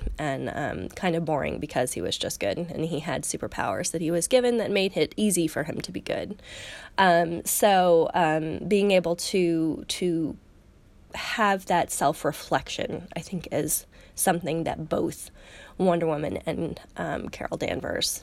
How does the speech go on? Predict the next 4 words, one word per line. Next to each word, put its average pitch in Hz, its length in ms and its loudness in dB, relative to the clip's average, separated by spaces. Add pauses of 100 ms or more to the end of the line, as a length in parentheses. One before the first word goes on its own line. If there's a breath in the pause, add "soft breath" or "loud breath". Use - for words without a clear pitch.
(120)
Captain 147 300 -6
Marvel, 87 320 -4
have. - 500 -6 (1800 loud breath)
Um, 185 680 2